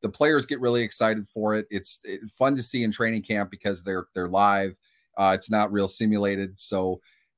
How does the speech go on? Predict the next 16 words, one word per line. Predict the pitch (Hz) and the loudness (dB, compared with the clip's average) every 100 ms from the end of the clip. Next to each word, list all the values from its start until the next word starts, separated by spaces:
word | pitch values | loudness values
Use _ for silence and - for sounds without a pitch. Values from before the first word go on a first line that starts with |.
| - | -14
it, | 170 165 156 | -4 -2 0
it's | 156 139 - - 156 180 | 0 0 -2 -14 -12 0
not | 196 196 | 4 4
really | 160 165 135 | 4 4 4
a | |
barometer | 107 107 110 117 117 101 | 2 2 2 2 2 0
of | 92 90 | -2 -2
much, | 98 107 - - | 2 2 0 -10
except | 98 - 107 101 - | -10 -2 0 0 -2
you | 101 | -2
can | 104 | -2
kinda | - 120 104 | 0 0 0
get | 101 98 | 0 -2
a | |
sense | 92 - 98 92 - - | -2 -2 -2 -2 -6 -4
of | 95 92 87 | -2 -2 -6